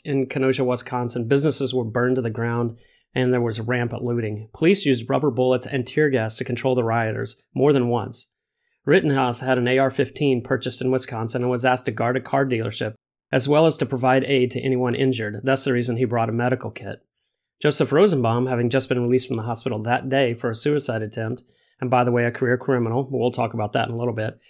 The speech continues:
attacks Rittenhouse and tries to grab his rifle. He's shot four times and he dies. Anthony Huber attacks Rittenhouse with a skateboard, hitting him two times in the head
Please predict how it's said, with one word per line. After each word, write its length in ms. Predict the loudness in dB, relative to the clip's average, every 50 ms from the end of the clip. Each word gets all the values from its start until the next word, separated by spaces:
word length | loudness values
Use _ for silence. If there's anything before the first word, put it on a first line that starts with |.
| _ _ _
attacks 380 | -6 -2 0 0 0 0 2 0
Rittenhouse 440 | 0 0 0 0 -2 -2 -2 -2
and 100 | -4 -4
tries 300 | -2 0 0 0 0 0
to 120 | -2 -4 -4
grab 320 | -4 -4 -4 -2 -2 -2
his 180 | -2 -4 -6 -6
rifle. 500 | -4 -4 -4 -4 -6 -10 -12 -14 -14 _ _ _ _ _ _ _ _ _
He's 180 | -2 -2 0
shot 240 | 2 2 0 0 0
four 200 | 2 2 0 2
times 300 | 2 2 2 2 2 2
and 60 | 2
he 60 | 2 2
dies. 500 | 2 0 0 -2 -4 -6 -10 -12 -14 _ _ _ -6
Anthony 340 | -4 -2 0 2 2 2 4
Huber 280 | 4 4 6 6 4 4
attacks 380 | 4 2 0 0 0 0 -2
Rittenhouse 400 | -4 -4 -2 -2 -4 -4 -2 -2
with 100 | 0 0
a 40 | 0
skateboard, 560 | -2 0 0 0 0 0 -2 -4 -4 -4 -2
hitting 260 | 0 2 2 2 2
him 160 | 2 0 -2 -2
two 160 | -4 -4 -2
times 300 | 0 2 2 2 2 2
in 80 | 0
the 80 | 0 0
head 320 | 0 0 -2 -2 -4 -8